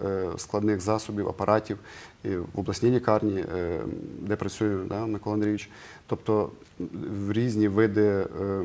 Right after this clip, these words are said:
і на різних стадіях це все робиться, це все лікується. Результати залежать від стадійності. Чим раніше є звернення, чим раніше є виявлення, будь-де,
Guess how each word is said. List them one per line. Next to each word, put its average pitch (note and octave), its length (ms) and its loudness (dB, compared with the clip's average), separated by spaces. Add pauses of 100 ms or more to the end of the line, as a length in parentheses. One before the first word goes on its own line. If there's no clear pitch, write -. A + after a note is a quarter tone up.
(340)
і G#2+ 80 -4
на G2+ 140 2
різних G#2 300 0
стадіях A2 500 2 (140)
це - 120 -6
все - 200 -6
робиться, A#2+ 360 -2
це - 140 -6
все G#2 180 -6
лікується. G2+ 480 -2 (640)
Результати A2+ 560 -2
залежать G#2+ 460 -4
від G#2 60 -6
стадійності. F#2 560 -10 (180)
Чим A#2 220 2
раніше G#2 360 0
є F#2+ 140 -6
звернення, D3 540 0 (280)
чим A2+ 180 0
раніше A2+ 300 0
є G2 80 0
виявлення, C#3+ 560 4 (360)
будь-де, A#2 480 4